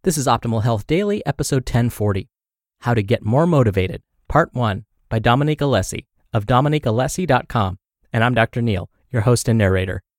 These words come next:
Welcome back to another edition of Optimal Health Daily, or welcome for the first time if you're new here.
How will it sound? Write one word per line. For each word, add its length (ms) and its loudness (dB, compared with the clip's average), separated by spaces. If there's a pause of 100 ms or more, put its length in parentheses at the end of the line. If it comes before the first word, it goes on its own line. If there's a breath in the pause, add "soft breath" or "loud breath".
(640)
Welcome 380 2
back 260 2
to 160 -4
another 320 0
edition 380 -2
of 60 -4
Optimal 360 0
Health 300 0
Daily, 400 2
or 180 4
welcome 380 2
for 120 0
the 60 0
first 340 -2
time 220 2
if 140 0
you're 80 2
new 160 4
here. 260 2